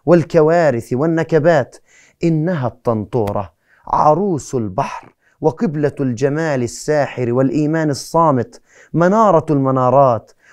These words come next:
وبوابة الحضارات، ومرآة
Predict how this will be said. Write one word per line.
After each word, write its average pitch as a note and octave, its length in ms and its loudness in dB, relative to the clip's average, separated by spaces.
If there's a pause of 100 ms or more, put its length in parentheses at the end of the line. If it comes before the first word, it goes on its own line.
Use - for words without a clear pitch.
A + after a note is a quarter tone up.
وبوابة E3 680 0
الحضارات، C#3 880 -2 (300)
ومرآة F3+ 600 0